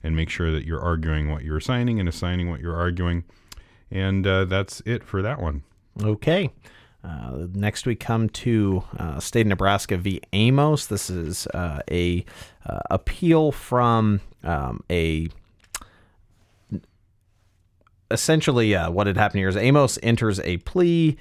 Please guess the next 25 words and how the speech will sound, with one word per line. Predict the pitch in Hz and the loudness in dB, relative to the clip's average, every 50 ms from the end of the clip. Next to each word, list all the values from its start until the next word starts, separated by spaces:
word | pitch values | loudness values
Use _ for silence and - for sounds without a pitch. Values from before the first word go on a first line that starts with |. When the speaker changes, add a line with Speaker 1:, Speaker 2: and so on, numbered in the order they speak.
| - _ _ | -10 _ _
Speaker 2:
He | - - 110 104 98 | -4 -2 0 0 2
asks | - 95 101 107 104 - - | 2 2 2 2 2 -2 -6
to | - - 107 92 | -4 -2 0 2
withdraw | 92 87 - 143 151 165 160 151 | 2 2 2 4 4 6 6 4
his | 127 131 113 - | 4 2 0 -2
plea, | - _ - 117 110 107 107 101 101 98 95 - - - - - | -4 _ -2 0 2 2 2 2 2 2 0 -2 -6 -12 -18 -12
um, | - - 78 78 80 85 82 - - | -6 -4 -4 -2 -2 -2 -4 -6 -6
and, | - 87 98 95 95 92 90 90 87 90 - - _ - | -4 -2 0 2 2 2 2 0 -2 -4 -6 -10 _ -8
and | - 65 69 80 82 | -6 -4 -4 -4 -4
says, | 87 - - 107 101 95 90 90 - - - - - | -6 -2 0 2 2 2 2 0 -2 -6 -8 -10 -6
uh, | - 98 92 85 82 - | -4 -2 -2 -2 -2 -2
also | - 85 95 87 - - | 0 0 0 -2 -2 -4
that | 87 90 85 85 - | -4 -4 -4 -4 -4
his, | - 82 82 85 87 85 - - - - | -4 -4 -4 -4 -6 -8 -10 -12 -10 -8
uh, | - 87 78 55 - - 95 - - - | -6 -6 -6 -6 -8 -8 -10 -12 -12 -8
sentence | - - 95 80 82 - | -6 -4 -4 -4 -4 -6
was | 85 85 87 | -8 -8 -10
excessive, | 85 - - 85 90 - - 67 - | -8 -6 -6 -4 -4 -6 -8 -10 -8
so | - - 62 | -8 -6 -8
appeals | 80 78 - 85 80 87 85 | -8 -6 -6 -6 -6 -6 -6
on | - 62 76 80 85 - - | -6 -6 -6 -6 -8 -8 -10
excessive | - - - - 85 - - - | -14 -10 -8 -8 -6 -6 -8 -10
sentence | - - 101 95 69 73 87 - - | -6 -4 -4 -4 -4 -4 -6 -8 -8
and, | - - 80 82 80 82 78 - | -8 -8 -6 -6 -6 -6 -8 -8
uh, | - 69 58 - | -6 -6 -6 -6